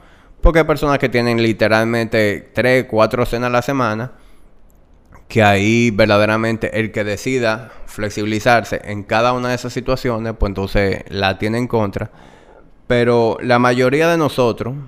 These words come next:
que no tenemos una vida social tan activa, digamos, tenemos a lo mejor cuatro, cinco eventos en el mes completo,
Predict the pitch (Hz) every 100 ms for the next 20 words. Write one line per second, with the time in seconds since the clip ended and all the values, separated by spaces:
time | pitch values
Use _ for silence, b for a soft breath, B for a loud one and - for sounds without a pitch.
0 | 135 - - - 107 101 107 120 123 123
1 | 117 117 117 110 107 104 - 101 117 110
2 | 104 98 92 - 104 101 98 98 - -
3 | - - 127 95 131 180 175 110 107 95
4 | 101 b b b b - _ _ - 123
5 | 127 147 160 160 156 147 151 147 127 135
6 | 139 147 147 90 - - - 131 139 139
7 | 127 120 120 104 110 113 127 127 - 87
8 | - 95 98 98 110 113 104 98 95 107
9 | 90 -